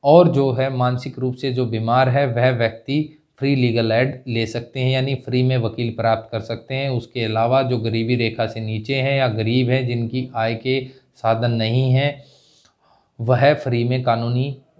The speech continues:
वकील प्राप्त कर सकते हैं अपने केस को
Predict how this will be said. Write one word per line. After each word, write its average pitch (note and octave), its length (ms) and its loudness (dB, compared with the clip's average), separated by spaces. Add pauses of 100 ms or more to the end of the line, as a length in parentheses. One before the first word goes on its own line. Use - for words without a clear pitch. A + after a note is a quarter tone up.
वकील B2 380 -2
प्राप्त B2 460 0
कर A#2+ 120 -4
सकते - 380 -8
हैं C3 140 0
अपने B2 260 -2
केस A#2 240 -6
को - 380 -8